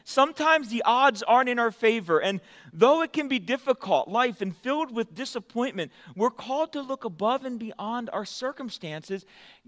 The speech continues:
grabbing a hold of and clinging to the greater image who is Christ. And Paul's suggesting to the church that living this way, it's not easy. It's, it's like a cross-country runner or a marathon runner.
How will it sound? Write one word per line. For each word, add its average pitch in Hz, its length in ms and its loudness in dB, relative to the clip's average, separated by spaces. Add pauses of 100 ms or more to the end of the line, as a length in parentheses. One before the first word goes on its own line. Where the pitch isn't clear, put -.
(120)
grabbing 254 560 -2
a 190 100 -4
hold 233 440 -4
of 165 180 -2
and 170 160 -12
clinging 202 560 -12
to 175 100 -16
the 175 120 -12
greater 220 480 -8
image 165 600 -10 (500)
who 208 160 -6
is 208 100 -10
Christ. 220 800 -14 (760)
And 190 100 -20
Paul's 254 280 -8
suggesting 220 640 -8
to 214 100 -10
the 185 100 -12
church - 420 -12
that 196 140 -10
living 240 380 -8
this 196 220 -12
way, 175 340 -4 (340)
it's - 280 -10
not 170 240 -6
easy. 147 400 -10
It's, - 240 -14
it's - 260 -10
like 180 300 -12 (180)
a 131 60 -8
cross-country 165 680 -6
runner 180 280 -4
or 147 100 0
a 156 40 -2
marathon 190 600 -6
runner. 220 300 -4